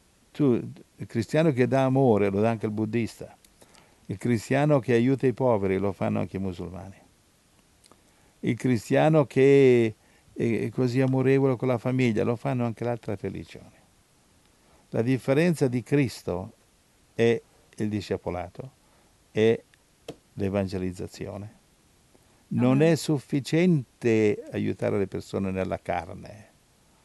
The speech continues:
Speaker 1: Qui ci sono dei soldi, qui c'è da mangiare, posto da dormire. Oh, bene, bene, bene, bene.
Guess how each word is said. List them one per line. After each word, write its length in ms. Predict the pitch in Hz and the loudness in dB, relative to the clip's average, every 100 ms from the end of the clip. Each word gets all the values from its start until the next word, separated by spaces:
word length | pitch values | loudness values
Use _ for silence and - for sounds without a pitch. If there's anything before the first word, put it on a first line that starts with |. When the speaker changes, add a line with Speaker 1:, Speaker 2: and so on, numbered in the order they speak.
| _ _ _ _ | _ _ _ _
Speaker 1:
Qui 120 | - | -8
ci 100 | 92 | -4
sono 160 | 92 87 | -6 -4
dei 140 | 123 | -4
soldi, 560 | 120 160 147 131 123 110 | 0 4 6 6 2 -2
qui 120 | 92 | -8
c'è 140 | - | -8
da 160 | 85 92 | -6 -4
mangiare, 880 | 113 123 127 135 127 117 113 110 110 _ - _ _ | -2 -2 0 0 0 0 -2 -4 -6 _ -20 _ _
posto 320 | 104 98 - | -4 -4 -4
da 120 | 92 | -4
dormire. 560 | 95 117 123 127 127 117 | -2 -2 -2 0 0 0
Oh, 160 | 123 127 | -2 -4
bene, 360 | 101 123 120 | -4 -4 -2
bene, 260 | 107 113 110 | -2 -4 -2
bene, 220 | 113 113 | -2 -2
bene. 160 | 117 | -2